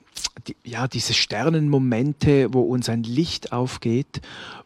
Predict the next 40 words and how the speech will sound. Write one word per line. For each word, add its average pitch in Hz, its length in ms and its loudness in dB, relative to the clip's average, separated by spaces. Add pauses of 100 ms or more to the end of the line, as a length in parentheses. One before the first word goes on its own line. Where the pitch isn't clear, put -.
Und 127 320 6
ich - 140 -2
glaube, 170 260 -2
Gott - 320 -4
geht - 400 -4
mit 135 220 -2
jeder 156 580 -2
und 127 180 -2
jedem 180 300 -2
von 156 240 -4
uns 123 360 -6 (180)
diesen 117 340 -4
Weg 123 300 -2
zur - 120 -6
Krippe, - 380 -8
individuell, 147 640 0
in 107 160 -2
unserem 170 420 0
Tempo. 135 520 -2 (520)
Er 98 180 -8
zeigt 160 360 0
sich - 240 -4
uns 147 440 -4 (300)
als - 140 -10
dieses 131 320 -2
Kind, 147 500 0
das - 180 -6
uns 123 220 -6
nahe 113 220 -2
gekommen 120 480 -2
ist 117 320 -2 (260)
und 123 140 -2
führt 190 360 2
uns 165 200 0
Schritt - 320 -2
zu - 120 -4
Schritt - 380 -4
in 139 80 -4
seine 123 240 -4
Gegenwart, 110 720 -4